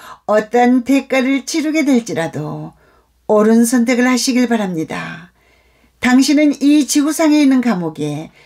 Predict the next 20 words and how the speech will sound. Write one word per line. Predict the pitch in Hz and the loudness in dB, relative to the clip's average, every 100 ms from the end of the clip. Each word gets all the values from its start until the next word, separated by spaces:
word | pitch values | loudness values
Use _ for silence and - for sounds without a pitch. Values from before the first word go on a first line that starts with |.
| _ _ | _ _
감금당할 | - 190 185 196 208 208 208 | -8 -2 -2 0 0 2 0
수도 | 214 - 233 | -2 0 2
있습니다. | 226 - 247 214 - - 165 170 _ _ _ _ _ - - | 2 2 2 0 -4 -12 -14 -18 _ _ _ _ _ -20 -20
하지만 | - 240 233 247 247 | -4 0 4 2 2
그것은 | 254 254 262 | 0 0 -2
잠시일 | 262 262 277 330 302 | 0 0 0 0 -2
뿐입니다. | 262 226 196 160 160 160 165 175 _ _ _ _ _ _ _ | 0 0 0 -6 -8 -10 -12 -18 _ _ _ _ _ _ _
하나님과 | 240 226 226 220 233 226 226 | -2 2 2 2 2 2 2
영원히 | 262 269 277 285 - | 2 2 2 0 -4
끊어질 | 285 302 294 294 | -4 -2 -4 -4
것을 | 294 269 | -6 -4
생각하면 | 240 233 208 190 151 151 156 - - _ _ _ | -4 -4 -4 -6 -6 -8 -8 -16 -20 _ _ _
그것은 | 208 202 202 160 160 - - | -2 -2 -2 -2 -2 -6 -6
아픔도 | 196 185 208 220 240 240 | -6 -2 0 2 2 2
창피함도 | - 302 - 320 294 | -2 -8 -4 -2 0
아닙니다. | 262 220 208 180 147 - - - 185 _ _ _ _ _ _ _ | -2 -2 -4 -6 -10 -10 -12 -16 -20 _ _ _ _ _ _ _
지옥은 | - 233 254 254 254 247 196 | 0 2 4 4 2 2 2
멋있는 | 226 233 302 330 | 0 0 0 0
곳이 | 311 - | -2 -2
아닙니다. | 294 254 220 180 233 87 85 180 | 0 2 0 -4 -8 -10 -10 -16